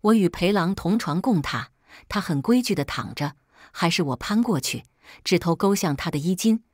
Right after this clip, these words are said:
他一把攥住我的手，声音隐忍又克制：“丹阙，不要动。”我想亲他的唇，却发现吻上了他滚动的喉结。“为什么不要动？”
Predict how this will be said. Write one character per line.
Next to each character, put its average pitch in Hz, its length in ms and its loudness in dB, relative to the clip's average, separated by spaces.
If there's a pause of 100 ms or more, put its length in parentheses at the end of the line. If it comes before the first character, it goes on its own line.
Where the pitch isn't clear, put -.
(240)
他 180 120 -2
一 175 120 4
把 120 180 -2
攥 170 260 0
住 139 200 -2
我 123 120 -4
的 143 100 -2
手， - 360 -6 (300)
声 180 260 2
音 185 240 4
隐 160 180 2
忍 131 280 0
又 190 120 2
克 - 260 -4
制 131 260 -6 (340)
：“丹 202 220 2
阙， 214 280 -2 (220)
不 156 140 0
要 170 180 0
动。” 131 240 -6 (1080)
我 196 120 2
想 156 220 0
亲 208 220 0
他 208 160 -4
的 180 100 -2
唇， 135 400 -4 (320)
却 - 160 2
发 165 220 0
现 151 260 0
吻 127 200 -2
上 160 200 -2
了 135 100 -2
他 165 160 -6
滚 120 300 -4
动 190 160 2
的 139 80 0
喉 127 260 -4
结。 131 400 -4 (380)
“为 339 160 2
什 190 160 -2
么 208 80 2
不 185 160 -2
要 262 160 0
动？” 190 280 -6